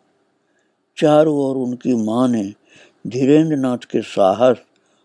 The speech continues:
और उनकी कर्तव्य परायणता की बड़ी प्रशंसा की कि यदि धीरेंद्र नाथ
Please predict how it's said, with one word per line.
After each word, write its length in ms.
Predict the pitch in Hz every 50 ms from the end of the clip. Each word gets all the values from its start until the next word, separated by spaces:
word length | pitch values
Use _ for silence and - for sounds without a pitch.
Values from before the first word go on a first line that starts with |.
| _ _ -
और 120 | - 131
उनकी 320 | 127 131 135 131 - 147 131
कर्तव्य 560 | - - - 131 131 120 - 156 147 147 135
परायणता 640 | 110 - 113 - 113 113 117 123 117 123 - 143 139
की 180 | 131 - 117
बड़ी 400 | 107 101 104 107 107 135 151 147
प्रशंसा 680 | 139 - - - - - - - - - - - -
की 360 | - 214 - - - 220 214 - _ _ _ _ _ _ - - - - _ _ _
कि 160 | - 147 151
यदि 180 | 165 165 165 156
धीरेंद्र 580 | 139 123 139 147 151 156 175 180 185 175 165 160
नाथ 220 | 156 156 160 151